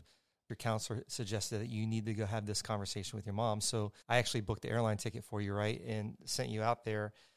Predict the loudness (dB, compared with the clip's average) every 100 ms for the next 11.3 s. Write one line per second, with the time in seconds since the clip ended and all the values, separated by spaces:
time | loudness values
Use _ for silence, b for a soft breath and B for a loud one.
0 | b b 0 4 6 6 4 0 -2 -2
1 | -4 -6 -4 -4 -2 -2 0 -2 -2 -2
2 | -2 -2 -6 -10 -2 2 2 2 0 -2
3 | -4 -2 -4 -2 -6 -6 -6 -4 -4 -4
4 | -4 -2 -2 -6 -6 -4 -2 0 2 2
5 | 0 -4 -10 -8 -2 0 0 -2 -2 -2
6 | 0 -2 -4 -14 _ _ _ _ _ -4
7 | -2 -2 -2 -2 -2 0 0 -2 -4 -6
8 | -8 -8 -10 -4 -2 -2 -4 -8 -12 -6
9 | -2 -2 -2 -4 -10 -4 -4 -2 -4 -6
10 | 0 0 2 0 -2 -6 -8 -6 -8 -6
11 | -4 -6